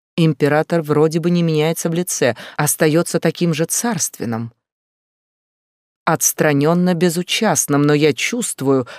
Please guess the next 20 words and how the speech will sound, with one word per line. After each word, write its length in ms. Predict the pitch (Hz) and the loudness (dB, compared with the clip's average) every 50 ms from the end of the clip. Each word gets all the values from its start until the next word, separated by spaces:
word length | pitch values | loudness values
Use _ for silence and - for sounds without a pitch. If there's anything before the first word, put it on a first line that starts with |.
| - | -8
как 220 | - - 175 - 170 | -4 -4 -2 0 -2
вокруг 320 | 175 - - 180 - - | -2 0 -2 -4 -2 0
него 240 | 160 156 147 170 180 | 0 2 2 2 0
сгущаются 680 | 170 160 180 - - - 165 170 180 175 - - 196 185 | 0 -2 -2 -2 0 2 2 2 2 0 -2 -4 -6 -6
тучи. 680 | _ - - 196 165 123 - - - - 92 98 - _ _ _ _ _ _ _ _ _ _ | _ -6 -6 -6 -6 -4 -4 -4 -4 -4 -4 -8 -10 _ _ _ _ _ _ _ _ _ _
Сейчас 400 | _ - - 139 - 156 147 - | _ -8 -4 -2 0 0 0 -2
полетит 380 | - - 156 151 143 - 160 147 | -2 -2 -2 -2 -2 0 -2 -2
голова 300 | 139 151 151 147 151 156 | -2 -2 -2 -2 -2 -2
с 80 | - - | -2 -2
плеч 280 | - 143 151 147 - | 0 -2 -2 -2 -2
предателя, 680 | - - 147 156 143 170 175 151 - - 120 120 123 117 - - - - | -6 -4 -4 -2 0 -2 -4 -4 -4 -4 -4 -4 -4 -6 -8 -18 -12 -4
возможно, 600 | 147 160 165 147 139 143 151 156 139 143 156 151 | 0 0 0 2 2 2 2 0 0 0 -2 -2
в 40 | - | -2
самом 440 | - - 151 147 165 180 175 170 | -2 0 2 2 2 2 0 0
буквальном 520 | 151 165 - - 143 147 160 165 165 165 165 | 0 -4 -4 0 2 2 2 2 2 0 -2
смысле 480 | - - - 147 151 - - 165 160 | -4 -2 -2 -2 -2 0 -2 -2 -2
слова. 640 | 160 - - 170 170 175 160 143 113 107 113 113 - _ _ _ _ _ _ _ _ _ _ _ _ _ _ _ _ - | -2 -2 -2 -2 0 2 2 2 2 0 -4 -6 -6 _ _ _ _ _ _ _ _ _ _ _ _ _ _ _ _ -4
Рыжик 500 | - 156 160 165 165 165 160 190 196 _ | -4 2 4 4 4 4 4 2 0 _
приглашает 640 | - 196 196 170 180 196 180 - 170 170 175 165 | 0 -2 2 2 2 2 2 2 2 2 2 2
Безликого. 680 | 156 180 175 151 151 139 127 - - 123 127 123 120 | 0 -2 -2 0 0 -2 -2 -2 -4 -4 -4 -4 -6